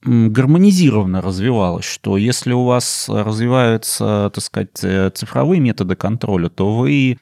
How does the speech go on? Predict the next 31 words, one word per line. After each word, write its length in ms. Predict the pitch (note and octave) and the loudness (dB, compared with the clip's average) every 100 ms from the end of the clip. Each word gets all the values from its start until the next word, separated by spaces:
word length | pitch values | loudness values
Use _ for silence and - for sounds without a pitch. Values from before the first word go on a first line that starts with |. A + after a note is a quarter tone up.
| - | -2
и 80 | G#2+ | 2
налогоплательщикам 1080 | C3 C#3+ A2 G#2+ F#2+ C#3 C3 - - G#2+ G2 | 2 2 0 0 2 0 0 -2 -2 -2 0
давайте 460 | F#2 G2+ G#2+ - | 0 0 0 -2
какие-то 400 | - G2 G#2+ - | -6 -4 -4 -2
инструменты, 640 | G2+ - - A2+ D3 F#3+ G2+ | -4 -4 -2 0 2 0 -2
которые 480 | - F#2 - C#3+ G#2+ | -4 -4 -2 -2 -2
тоже 380 | - C3+ A#2+ G2+ | 0 0 0 -2
с 80 | |
помощью 480 | - A2+ G2 - F2+ | -2 0 0 -2 -8
технологий 560 | - - A2 A#2 G2 F2+ | -8 -2 0 2 0 -2
позволяли 540 | G2+ F#2+ G2+ F#2+ E2+ | -2 0 0 0 -2
бы 480 | E2 F2+ F2 E2+ E2+ | -2 -2 -2 -2 -2
защищать 500 | E2+ G2 - F2+ E2+ | -4 -4 -4 -4 -4
их 140 | F2 - | -10 -4
права, 420 | G2+ G2 E2+ D#2+ | -2 0 0 -2
а 60 | E2+ | -2
не 240 | F#2+ G#2 | 0 0
так, 420 | - C3 - - - | 0 -4 -6 -12 -8
как 160 | F#2 | -8
мы 260 | - F2+ F2+ | -4 -2 -2
вот 300 | E2 E2 - - | -6 -10 -14 -10
уже 240 | F2 F2+ | -4 0
не 160 | F2+ F#2 | 0 0
раз 240 | F2 - | -2 -4
обсуждали, 500 | - - F2+ F2+ E2 | -8 -8 -2 -2 -2
да, 160 | D#2+ A2 | -2 -2
на 100 | F2 | -2
подкасте, 540 | F2 - B2+ C3 - | -8 -4 -4 -4 -8
что 320 | - - F2+ - | -12 -10 -10 -4
данные 500 | F3 D#3+ D#3+ C#3+ C#3 | 2 2 4 4 4
меняются 960 | C3+ C3 C3+ B2+ A#2 - - G#2+ G#2+ | 4 4 4 2 0 -2 -2 0 2